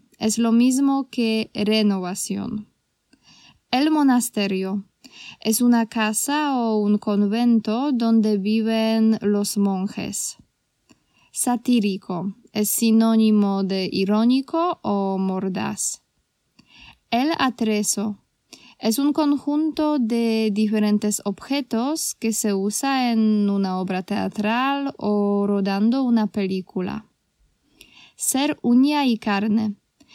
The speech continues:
es una expresión idiomática que quiere decir que dos o más personas son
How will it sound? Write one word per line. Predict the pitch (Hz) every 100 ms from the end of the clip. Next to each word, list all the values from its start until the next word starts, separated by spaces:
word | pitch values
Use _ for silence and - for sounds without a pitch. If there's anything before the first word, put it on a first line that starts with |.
| - -
es | 233
una | 302 320 302
expresión | - - 262 262 247
idiomática | 240 214 202 202 202 - 185 190 180
que | 185 - 196 196 196 -
quiere | 220 220
decir | 214 220 208 233 226
que | - 208
dos | 190 214 233 254 - -
o | 202 196 190
más | 196 220 214
personas | - 196 208 277 277 254 311 - -
son | - 226 220